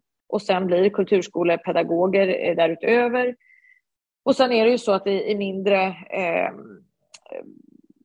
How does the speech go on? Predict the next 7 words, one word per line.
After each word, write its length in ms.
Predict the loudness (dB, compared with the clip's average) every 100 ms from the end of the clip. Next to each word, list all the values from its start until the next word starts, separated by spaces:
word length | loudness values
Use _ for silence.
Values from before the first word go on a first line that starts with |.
| -20 -8
kommuner 640 | -2 0 0 0 2 0
så, 340 | -2 -2 -2 -2
så 240 | 0 2
är 180 | 4 2
det 80 | 0
fundamentalt 920 | -4 -4 -4 -6 -6 2 2 2 0
att 180 | -2